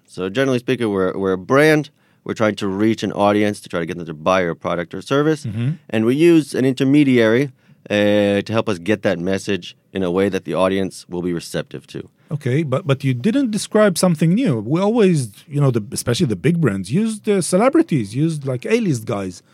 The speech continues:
Speaker 2: What's the difference here?
Speaker 1: The di-, main difference between sponsorship and, and, and being a spokesperson, uh, being an endorser of a
Speaker 2: Mm-hmm.
Speaker 1: brand.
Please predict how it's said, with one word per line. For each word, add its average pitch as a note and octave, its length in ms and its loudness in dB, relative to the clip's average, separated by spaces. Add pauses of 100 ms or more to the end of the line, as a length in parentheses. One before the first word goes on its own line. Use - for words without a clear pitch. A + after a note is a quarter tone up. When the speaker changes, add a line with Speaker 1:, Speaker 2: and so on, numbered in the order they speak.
(540)
Speaker 2:
What's F3+ 340 -2
the A3 80 0
difference G3 340 2
here? D3 280 2 (1000)
Speaker 1:
The B2 300 0
di-, C3+ 140 0
main F3 320 4
difference C3+ 320 2
between G#2+ 340 -2
sponsorship G#2+ 880 -2
and, F2 120 -2
and, D#2+ 280 -6
and E2 180 -6
being F#2 160 -4
a E2 40 -8
spokesperson, G#2+ 880 -4 (160)
uh, E2 340 -4
being F2 380 -6
an E2+ 100 -4
endorser G#2 800 -2
of A2 140 -2
a A2 40 -4
Speaker 2:
Mm-hmm. A2 80 -4
Speaker 1:
brand. A#2+ 360 0